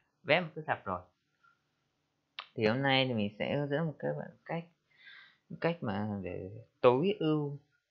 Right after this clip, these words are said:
trong cách hoặc là để tạo sự chuyên nghiệp hơn khi mà mình đọc nhìn vào bản vẽ. Mà khi mà mình kết thúc bản vẽ thì nhìn lại hoặc là người khác nhìn vào nó sẽ không bị rối, mà nhìn vào nó sẽ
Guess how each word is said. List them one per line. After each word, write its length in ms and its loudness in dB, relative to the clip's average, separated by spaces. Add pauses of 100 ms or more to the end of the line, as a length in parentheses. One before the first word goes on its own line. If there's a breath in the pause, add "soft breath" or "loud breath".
trong 360 -6
cách 140 -6 (220)
hoặc 200 -12
là 180 -2 (1600)
để 300 -2 (240)
tạo 360 8 (100)
sự 140 -6
chuyên 220 2
nghiệp 180 4
hơn 260 2 (340)
khi 220 0
mà 220 0
mình 500 -2
đọc 180 -2
nhìn 260 0
vào 120 2
bản 220 0
vẽ. 260 2 (520)
Mà 280 -2
khi 120 0
mà 120 2
mình 320 -2 (320)
kết 120 0
thúc 120 -10
bản 200 0
vẽ 360 2
thì 80 -4
nhìn 340 0
lại 260 2
hoặc 180 -6
là 60 -2
người 160 0
khác 220 -8
nhìn 120 -4
vào 160 4
nó 240 -2
sẽ 120 -8
không 180 0
bị 60 0 (120)
rối, 320 6 (220)
mà 100 -6
nhìn 280 0
vào 220 0
nó 100 -12 (100)
sẽ 420 -4